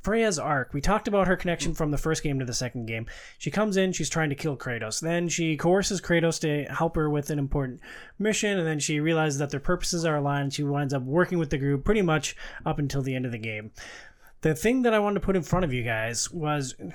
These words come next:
her arc is largely grief-driven over the loss of her son.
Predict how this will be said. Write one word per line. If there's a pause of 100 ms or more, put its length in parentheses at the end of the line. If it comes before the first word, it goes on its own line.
(200)
her
arc
is
largely
grief-driven
over
the
loss
of
her
son.